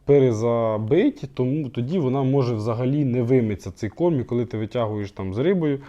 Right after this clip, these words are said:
то зазвичай корм може навіть залишитися в цій годівниці. Тому я ці пластикові закриті типу, я взагалі відмовився і не використовую.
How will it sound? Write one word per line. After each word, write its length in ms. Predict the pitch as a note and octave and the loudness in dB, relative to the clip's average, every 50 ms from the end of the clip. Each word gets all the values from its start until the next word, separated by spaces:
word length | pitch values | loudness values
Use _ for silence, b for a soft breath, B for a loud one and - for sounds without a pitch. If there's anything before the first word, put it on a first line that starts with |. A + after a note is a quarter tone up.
| B B B B B B A2+ G2 - _ | B B B B B B -16 -16 -6 _
то 180 | - A#2+ A2+ | 0 0 2
зазвичай 440 | G#2+ A2 A2+ A#2 A#2 - D#3 D3 B2+ | 2 0 0 0 0 2 2 2 2
корм 300 | - - C#3+ D3+ C#3+ A#2+ | 2 2 2 2 2 2
може 240 | A2+ A#2+ A#2+ A#2 A2 | 2 0 0 0 0
навіть 340 | G2 A2+ A#2 A#2 A2 G2 F#2+ | 0 0 0 0 -2 -2 -2
залишитися 540 | G2 G2+ G#2 A#2 B2 - - F#2+ - G#2 F#2+ | -2 0 0 0 0 0 -4 -6 -6 -6 -8
в 40 | F2+ | -8
цій 220 | - - G#2+ G2+ | -8 -8 -6 -6
годівниці. 640 | G2 G#2 G2 G2 G2+ F#2+ F#2+ F2 E2 D#2 - - - B B B B B B B B _ | -4 -4 -4 -4 -4 -4 -4 -6 -6 -8 -10 -14 -16 B B B B B B B B _
Тому 240 | - B2+ D3 E3 F3 | -2 0 2 4 4
я 140 | E3 D3+ C3+ | 4 4 2
ці 300 | C3 - - D3 C#3+ C3 | 0 0 0 2 2 2
пластикові 960 | A2 - C3+ C#3+ D3 C#3 - - - A2 - A#2+ A2+ A2 A2 A2 A2 A2 G#2 | 2 4 4 4 4 4 2 -4 -10 -6 -4 -4 -2 -2 0 0 0 0 -2
закриті 840 | G2+ G2 G2+ A2+ - - C3+ C3 B2 A2 - - A2 G#2+ G#2 G#2 G#2 | -2 -2 -2 -4 0 2 2 2 2 0 -2 -2 -2 0 0 -2 0
типу, 300 | - E3+ F3 E3 - G#2+ | 0 0 -2 0 -2 -2
я 180 | G2+ G#2+ B2+ C3 | 0 2 2 2
взагалі 640 | A#2+ G#2 G#2 G#2+ G2 G#2+ A2+ G#2+ A2+ A#2 A2 G#2 | 2 0 0 -2 -2 0 -2 -2 -2 -2 -2 -2
відмовився 640 | F#2+ G2 G2+ A#2+ D3 D#3+ D#3 C3+ A2+ G#2+ - - G2+ | -2 -4 -4 -4 -4 -4 -4 -4 -6 -8 -10 -10 -10
і 240 | F#2 - A2 A#2+ B2 | -8 -6 -4 -4 -4
не 140 | A2+ A2 A2 | -4 -4 -4
використовую. 840 | G#2 G#2 - - G#2 G2+ G2 - - - G2 E2+ E2+ F2 F2+ F2+ | -6 -6 -8 -8 -8 -8 -8 -10 -14 -12 -12 -10 -10 -12 -14 -14